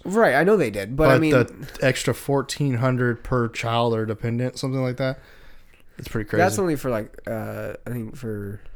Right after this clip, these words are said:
Speaker 2: Well, no, the new stimulus check gives it to the dependents and adult non-dependent.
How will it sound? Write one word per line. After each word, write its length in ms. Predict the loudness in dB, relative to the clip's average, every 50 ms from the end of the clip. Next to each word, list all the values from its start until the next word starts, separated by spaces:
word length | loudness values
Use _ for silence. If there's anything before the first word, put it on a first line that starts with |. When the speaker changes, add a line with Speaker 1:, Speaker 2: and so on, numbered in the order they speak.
| -16 -18 -12 -2
Speaker 2:
Well, 160 | 2 2 4
no, 160 | 6 6 6 6
the 140 | 4 4
new 200 | 4 6 4 4
stimulus 380 | 2 2 0 2 2 2 0 0
check 300 | 0 0 0 0 0 0 0
gives 280 | 2 2 2 2 0
it 120 | -2 -4 -4
to 120 | -4 -6 -4
the 360 | -4 -4 -6 -6 -6 -8 -8 -8
dependents 560 | -8 -4 0 0 2 2 2 0 -2 -6 -8 -4
and 440 | 0 2 2 2 2 2 0 -2 -6 -10 -12 -12 -14 -16 -16 -18 -16 -16 -12 -4
adult 540 | -4 -4 -2 2 2 2 4 2 0 -4 -4
non-dependent. 800 | -4 -2 0 0 0 -2 -4 -6 -8 -8 -8 -8 -10 -12 -14